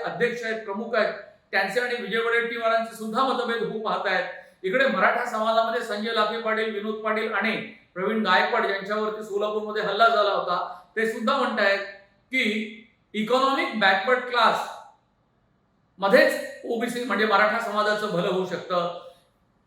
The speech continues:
सोशली इकॉनॉमिक बॅकवर्ड क्लास हा एक वेगळा मुद्दा आहे, मराठा आरक्षण दहा टक्के दिलं राज्य सरकारनं, तो एक वेगळा मुद्दा आहे,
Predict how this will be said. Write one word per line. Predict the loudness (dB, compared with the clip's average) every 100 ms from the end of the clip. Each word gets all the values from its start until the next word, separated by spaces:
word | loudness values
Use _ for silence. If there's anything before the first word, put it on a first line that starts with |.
| -20
सोशली | -2 2 4 6 6 4
इकॉनॉमिक | 0 -2 0 0 2 0 2
बॅकवर्ड | 4 4 4 2
क्लास | 0 0 2
हा | 0
एक | 0 -2
वेगळा | 2 4
मुद्दा | 4 2 2
आहे, | 4 4 0
मराठा | 2 2 4
आरक्षण | 4 2 0 -4 -2
दहा | 0 0
टक्के | -2 -6
दिलं | -6 -2 -2 -4 -12 0
राज्य | 4 4 2
सरकारनं, | -2 -2 -2 0
तो | -2 -2
एक | -2 -2
वेगळा | 0 0
मुद्दा | 0 -2 2 2
आहे, | 2